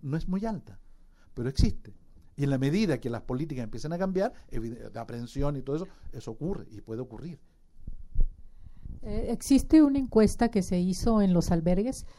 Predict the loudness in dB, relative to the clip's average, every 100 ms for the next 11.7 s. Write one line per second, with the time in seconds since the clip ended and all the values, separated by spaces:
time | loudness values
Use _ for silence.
0 | -20 -20 -14 -4 -2 0 -2 -6 -8 -4
1 | -2 0 0 2 2 2 0 0 0 0
2 | 0 0 0 0 0 2 0 0 0 2
3 | 0 0 -2 -4 -6 -8 -8 -18 -20 -20
4 | -6 -2 -2 0 0 2 0 -2 -2 0
5 | 0 0 0 -2 0 -2 -4 -4 -4 -2
6 | 0 0 -2 -4 -4 -2 -2 -2 -2 -6
7 | -14 -20 -10 -2 0 2 0 0 -2 0
8 | 2 2 0 -4 -2 0 0 0 0 2
9 | 0 0 -2 -4 -4 -2 -2 0 0 0
10 | 0 0 -2 -2 -2 -2 -4 0 0 0
11 | 0 0 0 0 -2 -2